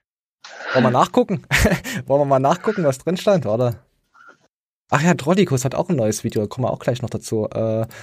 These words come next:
mein Kanal. Mann, das muss ich hier muten. Äh, Alter, wie komm ich denn hier in unsere Kommentarsektion? Ach, hier unten.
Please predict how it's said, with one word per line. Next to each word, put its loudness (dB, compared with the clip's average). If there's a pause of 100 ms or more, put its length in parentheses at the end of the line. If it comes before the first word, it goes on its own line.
(140)
mein 4
Kanal. 2 (640)
Mann, 2
das -2
muss 0
ich -2
hier 2
muten. 2 (1040)
Äh, -4
Alter, -6
wie -10
komm -2
ich -2
denn 0
hier 0
in -2
unsere 2
Kommentarsektion? 2
Ach, 2
hier 2
unten. -4